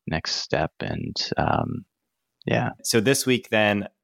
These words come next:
Speaker 2: is it October ninth?
Speaker 1: October
Speaker 2: So this
Speaker 1: ninth,
Speaker 2: episode will
Speaker 1: yep.
Speaker 2: be out, this episode will be out a little bit before that, but October ninth is the actual day.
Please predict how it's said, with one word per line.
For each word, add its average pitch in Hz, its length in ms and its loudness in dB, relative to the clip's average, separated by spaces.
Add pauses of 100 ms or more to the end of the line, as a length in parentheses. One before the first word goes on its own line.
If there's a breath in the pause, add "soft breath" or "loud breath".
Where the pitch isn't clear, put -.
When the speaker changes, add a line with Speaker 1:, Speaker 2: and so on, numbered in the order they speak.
(300)
Speaker 2:
is 107 180 2
it - 80 -2
October 110 480 2
ninth? 113 520 2
Speaker 1:
October 101 480 2
Speaker 2:
So 92 40 0
this 85 100 4
Speaker 1:
ninth, 85 220 4
Speaker 2:
episode 120 300 0
will 90 80 4
Speaker 1:
yep. 80 80 0
Speaker 2:
be 110 120 4
out, 104 140 4 (680)
this 117 140 0
episode 123 280 2
will 117 60 4
be 113 140 4
out 101 460 2
a 107 60 0
little 123 220 4
bit 160 160 2
before 120 360 2
that, 107 220 2
but 98 100 2
October 107 420 0
ninth 104 280 0
is 95 100 -6
the 95 120 -4
actual 98 320 -2
day. 92 380 0